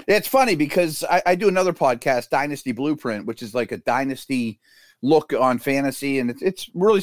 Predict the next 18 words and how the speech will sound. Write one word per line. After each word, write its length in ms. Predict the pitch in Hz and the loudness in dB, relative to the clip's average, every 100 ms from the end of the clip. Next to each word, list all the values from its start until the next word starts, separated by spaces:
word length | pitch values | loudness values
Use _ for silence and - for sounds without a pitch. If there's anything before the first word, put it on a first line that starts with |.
| 160 | -2
we 80 | 180 | 0
only 160 | 170 | 2
do 140 | 139 135 | 4 4
it, 40 | |
like, 140 | 117 - | 2 0
once 240 | 110 - | -2 -2
a 40 | 98 | -6
week. 340 | 98 95 _ _ _ _ | -6 -8 _ _ _ _
But 100 | 151 | 2
we 100 | 180 | 4
were 60 | 185 | 4
talking 320 | 185 175 170 | 4 2 0
a 40 | |
lot 200 | 147 156 | 2 2
of 60 | 143 | 2
Colts 400 | - 175 156 - | 0 0 0 0
yesterday, 880 | 151 208 - 139 113 104 107 104 - | 0 0 -2 -4 -2 -2 -2 -6 -8
and 560 | 123 131 131 127 120 | -2 0 2 2 2